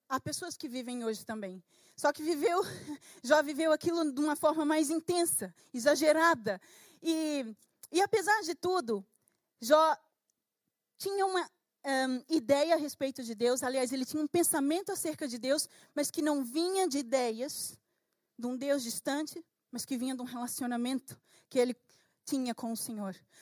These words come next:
A palavra de Deus diz assim, em Jó quarenta e dois, cinco: "Eu te conhecia só de ouvir, mas agora os meus olhos te veem." Jó, possuindo uma experiência com Deus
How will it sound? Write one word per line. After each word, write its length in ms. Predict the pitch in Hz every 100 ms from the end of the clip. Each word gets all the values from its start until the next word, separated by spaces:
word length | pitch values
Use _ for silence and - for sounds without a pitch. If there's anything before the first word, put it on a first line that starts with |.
| -
A 80 | 277
palavra 340 | 320 339 339 349
de 100 | 262
Deus 180 | 339
diz 160 | 294 262
assim, 420 | 285 - 247 247
em 40 | 240
Jó 260 | 254 240
quarenta 320 | 233 247 247
e 40 | 240
dois, 220 | 240 233
cinco: 440 | - 202 196 196 - _ - _
"Eu 200 | 247 285
te 140 | 311 311
conhecia 560 | 311 294 285 - 247
só 440 | 220 - - 226 226
de 120 | 226
ouvir, 340 | 220 196 170 - - _ _ _ _ _ -
mas 200 | 240 240
agora 260 | 226 226
os 100 | 226
meus 320 | 240 220 220 202
olhos 280 | 196 196
te 100 | -
veem." 340 | 185 180 175 165 _ _ _ _ _ _ _ _ _
Jó, 260 | 196 226 262
possuindo 500 | 262 285 302 294 269
uma 60 | 285
experiência 880 | - 285 285 262 214 - 208 180 - _ _ _ _ _
com 200 | - 277
Deus 300 | 269 226 -